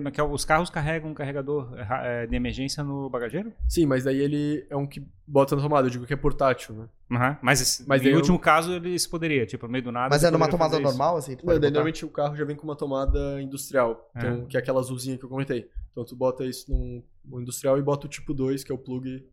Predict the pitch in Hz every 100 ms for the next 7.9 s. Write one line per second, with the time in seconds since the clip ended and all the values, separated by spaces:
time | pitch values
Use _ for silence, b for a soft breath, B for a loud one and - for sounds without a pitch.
0 | - 120 131 135 123 - 110 127 123 120
1 | 123 - 135 131 123 127 113 123 120 113
2 | 120 113 110 117 117 110 107 - 113 98
3 | 110 110 113 123 120 107 131 131 160 175
4 | 185 208 226 180 165 175 190 214 - 147
5 | 143 151 151 180 175 190 214 185 135 -
6 | 233 190 196 202 190 196 170 175 190 175
7 | 170 165 165 160 160 165 139 120 113